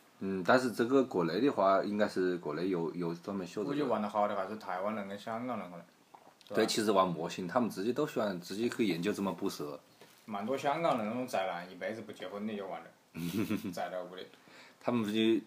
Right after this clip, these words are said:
Speaker 1: 就是说拼这个东西，就是其实圣斗士摆出来的话，你要去把玩的话，它的把玩度并不高，因为容易掉，然后容易散架。
Speaker 2: 嗯，我都不敢拿。
Speaker 1: 然后玩久了以后呢，它肯定会氧化。像我这放，
Speaker 2: 因为有汗，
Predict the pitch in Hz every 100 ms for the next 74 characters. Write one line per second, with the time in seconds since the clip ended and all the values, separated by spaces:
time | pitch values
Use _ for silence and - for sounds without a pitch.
0 | - - 127 127 104 87 - 139 123 131
1 | 120 110 113 107 - - - 87 92 87
2 | - 110 113 107 101 98 95 85 82 87
3 | 90 98 95 - 131 - 101 104 90 80
4 | 82 80 80 - - - - - - _
5 | - - - 101 87 87 87 87 107 87
6 | 87 90 104 104 82 - 80 80 - 76
7 | 92 - 87 82 87 82 82 90 - 90
8 | 85 78 87 113 120 123 104 98 80 85
9 | 92 101 80 - - 101 104 123 113 113
10 | 107 95 98 98 120 - 101 101 98 98
11 | 92 - 76 - - - _ _ - 110
12 | 110 107 104 104 104 113